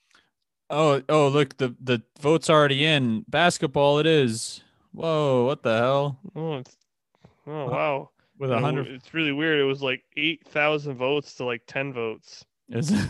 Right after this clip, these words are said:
Speaker 1: <laughs> Yeah, well, no, it was, uh, the entire population of the world minus thirteen million, and then thirteen million for hockey, and then
Speaker 2: <laughs> Yeah.
Speaker 1: everyone else for basketball. <laughs>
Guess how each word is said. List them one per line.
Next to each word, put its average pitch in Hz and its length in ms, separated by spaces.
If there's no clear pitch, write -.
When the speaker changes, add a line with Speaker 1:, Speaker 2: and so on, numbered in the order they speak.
Speaker 1:
<laughs> 262 640
Yeah, 120 200
well, 123 340
no, 123 260
it 117 40
was, 117 300
uh, 104 400
the 120 140
entire 131 360
population 131 580
of 113 40
the 113 60
world 110 280
minus 117 500
thirteen 113 540
million, 107 480
and 104 200
then 101 200
thirteen 107 460
million 101 300
for 104 160
hockey, 101 440
and 101 140
then 98 280
Speaker 2:
<laughs> - 280
Yeah. 160 120
Speaker 1:
everyone 104 240
else 104 180
for 107 120
basketball. 104 540
<laughs> - 300